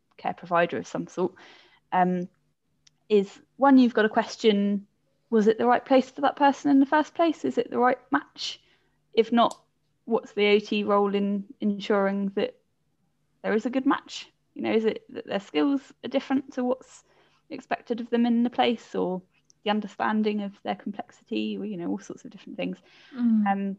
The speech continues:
Speaker 1: so there's that, and there's also the, the transitions being so difficult, and for some people, so if someone's new in a place, um,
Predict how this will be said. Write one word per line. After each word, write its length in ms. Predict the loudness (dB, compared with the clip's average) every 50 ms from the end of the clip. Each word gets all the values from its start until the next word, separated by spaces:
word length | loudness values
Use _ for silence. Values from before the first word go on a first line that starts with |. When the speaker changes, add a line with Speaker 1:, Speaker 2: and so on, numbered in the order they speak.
| _ _ _ _ _ _ _ _ _ _ _ _ _ _ _ _ -20 _ _ _ _ _ _ -16
Speaker 1:
so 520 | -2 0 2 4 4 4 2 -2 -4 -8 -12 _ _ _ _ _ _ _ _ _ _ _ _ _ _ _ _ _ _ _ _ _
there's 160 | -4 -4 0
that, 260 | 0 0 0 0 0 -2
and 140 | -2 -2 0
there's 160 | 0 0 0 -2
also 260 | -4 0 0 0 2
the, 300 | 2 2 0 0 -4 -10 -4
the 100 | -4 -4
transitions 800 | -2 0 0 2 2 2 2 2 0 0 0 4 4 4 4 4
being 240 | 2 0 0 0 0
so 160 | 0 -2 2
difficult, 600 | 2 0 0 0 -6 -4 -2 -2 -2 -2 -4 -6
and 300 | -6 -4 -4 -4 -6 -6 -8 -16 _ _ _ _ _ _
for 120 | _ -8 -6
some 240 | -4 -2 -2 -2
people, 380 | -2 -2 -4 -6 -4 -4 -4 -4
so 160 | -4 -2 -2
if 220 | 0 0 -2 -4 -6
someone's 440 | -6 -4 -4 -2 -4 -4 -6 -8 -10 -6
new 300 | -4 -2 0 0 0 0
in 280 | 0 -2 -2 -4 -6 -8 -14 -16
a 60 | -16 -10
place, 540 | -4 0 0 0 0 -2 -6 -14 -20 -20 _ _ _ _ _ _ _ _ _ _ -4
um, 500 | 0 0 0 0 0 -4 -6 -8 -12